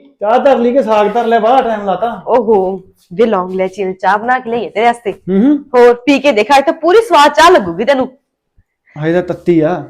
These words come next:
Speaker 1: ਚੱਲ, ਊਂ ਤਾਂ ਸਵਾਦ ਹੀ ਬਣਾਉਣੀ ਆ ਚੀਜ਼ ਤਾਂ, ਖੈਰ ਤੂੰ ਮਾੜੀ ਤਾਂ
Speaker 2: ਅੱਛਾ।
Speaker 1: ਬਣਾਉਂਦੀ ਨੀ ਕੋਈ।
Speaker 2: ਹੂੰ, ਮੈਂ ਤੈਨੂੰ ਕੁਛ ਕਹਿੰਦੀ ਸੀ, ਮੇਰਾ ਕੰਮ ਕਰ ਦੇਗਾ?
Speaker 1: ਹਾਂ, ਦੱਸ ਭਾਬੀ, ਕਿਹੜਾ ਕੰਮ ਕਰ ਦਾਂਗੇ?
Speaker 2: ਪਹਿਲਾਂ ਤੂੰ ਵਾਅਦਾ ਕਰ ਵੀ ਨਾ ਨਹੀਂ ਕਰੇਗਾ, ਕੰਮ ਕਰਨਾ ਹੀ ਪਊਗਾ।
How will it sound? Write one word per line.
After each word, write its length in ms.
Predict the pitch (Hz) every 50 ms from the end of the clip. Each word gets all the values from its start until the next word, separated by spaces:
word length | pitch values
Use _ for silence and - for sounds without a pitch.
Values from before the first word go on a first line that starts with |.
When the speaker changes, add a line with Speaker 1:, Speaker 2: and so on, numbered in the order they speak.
| -
Speaker 1:
ਚੱਲ, 140 | - 185 196
ਊਂ 120 | 202 214 208
ਤਾਂ 160 | 247 233 208
ਸਵਾਦ 320 | 180 202 214 202 202 202
ਹੀ 60 | 220
ਬਣਾਉਣੀ 280 | 233 220 214 190 185 180
ਆ 40 | 180
ਚੀਜ਼ 240 | 180 185 175 175 -
ਤਾਂ, 100 | 170 151
ਖੈਰ 120 | 156 156
ਤੂੰ 260 | 147 - 190 196 180 - 160
ਮਾੜੀ 180 | 160 165 170 175
ਤਾਂ 120 | 165 180
Speaker 2:
ਅੱਛਾ। 80 | 170 170
Speaker 1:
ਬਣਾਉਂਦੀ 240 | 165 156 156 165 175
ਨੀ 100 | 160 143
ਕੋਈ। 160 | 135 139 135 - _ _ _ _ _ _ _ _ _ _ _ _ _ _ -
Speaker 2:
ਹੂੰ, 480 | 214 208 202 202 196 196 190 190 - _ _ _ _ _ _ _ _ _ _ - 185 - - - - _ -
ਮੈਂ 80 | 226 214
ਤੈਨੂੰ 480 | 214 220 208 208 208 202 202 196 180 _ _
ਕੁਛ 160 | - 226 226
ਕਹਿੰਦੀ 320 | - - 208 202 208 240 254
ਸੀ, 280 | 240 - 196 180 185 - _ _ -
ਮੇਰਾ 120 | 196 208
ਕੰਮ 320 | 202 - 208 190 185 185
ਕਰ 140 | 185 202 190
ਦੇਗਾ? 260 | 185 185 233 247 233 180 156 _ _ _ _ _ 147
Speaker 1:
ਹਾਂ, 180 | 147 156 190
ਦੱਸ 240 | 190 185 165 151 170
ਭਾਬੀ, 240 | 160 190 196 180 190
ਕਿਹੜਾ 200 | 175 190 202 214
ਕੰਮ 240 | 196 202 196 196 185
ਕਰ 140 | 185 175
ਦਾਂਗੇ? 300 | 151 147 160 165 185 220 226 - _ _ _ _ _ -
Speaker 2:
ਪਹਿਲਾਂ 140 | 269 302
ਤੂੰ 140 | 262 339 302
ਵਾਅਦਾ 300 | 262 226 202 240 294 320
ਕਰ 200 | 311 208 - 180
ਵੀ 140 | 202 247 262
ਨਾ 380 | 262 240 220 226 240 254 302 370
ਨਹੀਂ 120 | 392 294
ਕਰੇਗਾ, 260 | - 180 180 220 269
ਕੰਮ 320 | 285 285 311 311 294 302 285
ਕਰਨਾ 260 | 320 311 311 311 370
ਹੀ 60 | 381
ਪਊਗਾ। 540 | 285 233 196 180 180 226 226 214 - -